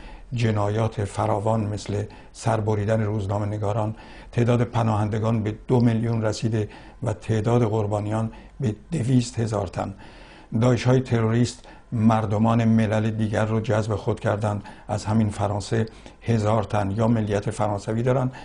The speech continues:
و یا تابع فرانسوی. اینها می‌توانند شستشوی مغزی، اه، بشوند و دوباره به فرانسه برگردند. نمونهش موزهٔ یهودیان بروکسل رو که،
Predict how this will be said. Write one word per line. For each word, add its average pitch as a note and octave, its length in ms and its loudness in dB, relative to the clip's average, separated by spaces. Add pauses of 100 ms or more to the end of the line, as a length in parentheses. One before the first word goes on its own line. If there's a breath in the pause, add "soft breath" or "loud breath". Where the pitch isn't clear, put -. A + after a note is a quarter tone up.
(300 loud breath)
و G2+ 100 2
یا G2+ 260 0
تابع A2 480 -2
فرانسوی. G2 580 -6 (420 loud breath)
اینها A#2 400 2 (260 loud breath)
می‌توانند A2 680 0
شستشوی A2 640 -4
مغزی، G#2+ 560 0 (360 loud breath)
اه، A2+ 120 -2
بشوند G#2+ 580 -2
و G2+ 60 -2
دوباره G#2+ 540 -2
به A2 100 -4
فرانسه G#2 420 -6
برگردند. F#2+ 600 -2 (460 loud breath)
نمونهش G#2+ 480 0
موزهٔ A2+ 340 -2
یهودیان G#2 520 -2
بروکسل G2+ 460 -4
رو G#2 180 -6
که، G#2 220 -4